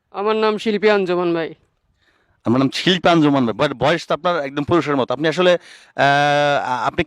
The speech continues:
Speaker 2: কি কি ভা-, কি কি ভয়েস দিতে পারেন বা মানে কয় রকমের আপনি ভয়েস করতে পারেন?
Speaker 1: এই দেখেন, দিঘি, উমরসানি, শাবনূর,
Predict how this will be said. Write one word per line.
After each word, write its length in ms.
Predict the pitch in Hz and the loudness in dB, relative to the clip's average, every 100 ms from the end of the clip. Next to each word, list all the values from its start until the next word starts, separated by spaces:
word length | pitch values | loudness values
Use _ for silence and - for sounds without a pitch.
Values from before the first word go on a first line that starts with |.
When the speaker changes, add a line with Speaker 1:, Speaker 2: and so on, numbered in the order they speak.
| - | -2
Speaker 2:
কি 140 | 208 | -2
কি 140 | 226 214 | 0 0
ভা-, 280 | 160 165 143 | 2 0 -2
কি 120 | 208 | -6
কি 300 | 196 220 226 | -4 -2 -2
ভয়েস 500 | 208 170 180 190 - | 2 2 2 0 -4
দিতে 260 | - 156 202 | -8 -2 0
পারেন 220 | 156 151 | 2 0
বা 100 | 156 147 _ _ _ - | -2 -4 _ _ _ -12
মানে 220 | 139 185 | -2 0
কয় 160 | 208 | 2
রকমের 300 | 202 190 196 | 0 0 0
আপনি 160 | 175 151 | -2 -2
ভয়েস 200 | 143 147 | 0 0
করতে 180 | 170 151 | -2 -4
পারেন? 420 | 117 95 _ 196 | -4 -8 _ -6
Speaker 1:
এই 160 | 214 214 | -4 -2
দেখেন, 360 | 202 196 214 208 196 180 175 | -2 -2 -2 -2 -2 -2 -4
দিঘি, 480 | 220 220 226 226 208 196 _ _ - | -4 -2 -2 -2 -4 -8 _ _ -2
উমরসানি, 600 | 208 220 202 226 220 214 | 2 2 2 2 2 0
শাবনূর, 720 | 247 202 190 208 208 185 | 2 2 2 2 2 0